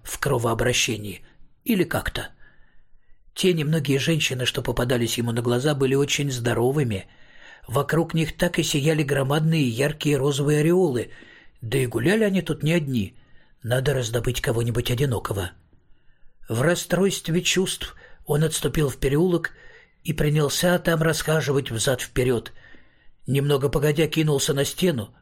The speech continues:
взбежал по ней шагов на десять, развернулся и кинулся обратно на другую стену —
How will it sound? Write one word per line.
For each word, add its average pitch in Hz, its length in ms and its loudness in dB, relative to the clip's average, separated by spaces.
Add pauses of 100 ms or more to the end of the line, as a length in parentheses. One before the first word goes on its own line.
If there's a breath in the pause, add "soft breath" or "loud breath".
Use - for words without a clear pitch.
(120)
взбежал 143 580 0
по 156 120 -2
ней 147 180 2
шагов 139 400 0
на 143 140 0
десять, 170 420 -2 (340 loud breath)
развернулся 170 840 2
и 160 40 2
кинулся 170 460 0
обратно 160 480 0
на 147 140 0
другую 180 480 2
стену — 131 500 0